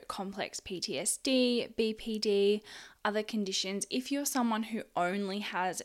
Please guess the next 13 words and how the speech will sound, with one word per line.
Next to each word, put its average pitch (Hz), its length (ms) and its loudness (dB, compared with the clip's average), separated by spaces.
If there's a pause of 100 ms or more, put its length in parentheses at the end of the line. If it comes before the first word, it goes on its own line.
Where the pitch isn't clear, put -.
P 185 280 -2
M 185 180 -2
D 180 220 -4
D 127 340 -4
and 202 160 -4
you 196 120 -4
don't 180 240 -4
have 202 260 -8 (160)
any 175 400 -8
other 180 240 -6
chronic - 400 -10
conditions, 202 640 -4
which - 160 -4